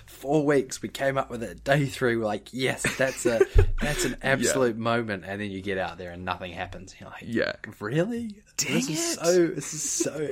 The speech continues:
Speaker 1: and then s-, there's some throwaway line that doesn't mean anything that every night, like, gets massive,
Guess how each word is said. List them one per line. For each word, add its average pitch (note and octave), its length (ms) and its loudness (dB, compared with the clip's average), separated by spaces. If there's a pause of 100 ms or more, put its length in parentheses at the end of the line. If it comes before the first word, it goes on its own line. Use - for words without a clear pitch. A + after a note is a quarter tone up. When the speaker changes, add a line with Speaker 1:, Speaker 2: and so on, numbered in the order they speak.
Speaker 1:
and A2+ 120 2
then A2 180 0
s-, - 160 -10 (420)
there's G#2+ 120 -2
some G2+ 220 -2
throwaway F#2 480 -2
line E2+ 240 -4
that F2 80 -12
doesn't F#2 220 -10
mean E2+ 180 -12
anything F2 380 -14
that F2 100 -10
every E2+ 240 -8
night, F2 260 -8
like, F2+ 220 -14
gets - 240 -12
massive, F#2 460 -12